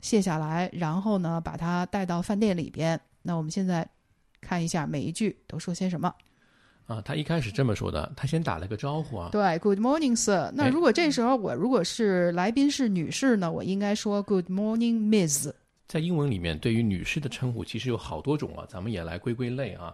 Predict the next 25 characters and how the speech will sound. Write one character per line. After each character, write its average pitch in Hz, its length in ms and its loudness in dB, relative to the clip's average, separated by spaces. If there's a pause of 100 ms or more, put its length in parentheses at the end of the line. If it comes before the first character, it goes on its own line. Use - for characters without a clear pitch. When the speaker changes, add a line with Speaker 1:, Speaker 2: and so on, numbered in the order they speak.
(120)
Speaker 1:
嗯。 214 240 -2
Speaker 2:
首 113 140 -8
先 165 180 0
是 151 140 -4
您 113 160 -2
说 123 180 -8
的 95 240 -10
Miss。 113 460 -4 (180)
Speaker 1:
这 330 140 -6
个 285 100 2
Miss 285 460 2
呢， 165 360 -2
在 214 200 0
英 262 180 0
文 254 180 0
里 220 100 0
边 175 180 0
写 - 320 -4
就 220 180 -2
是 208 80 -4
M 220 380 -2 (140)
S 208 460 0
一 214 140 -2
点 - 200 -6
儿， 165 280 -6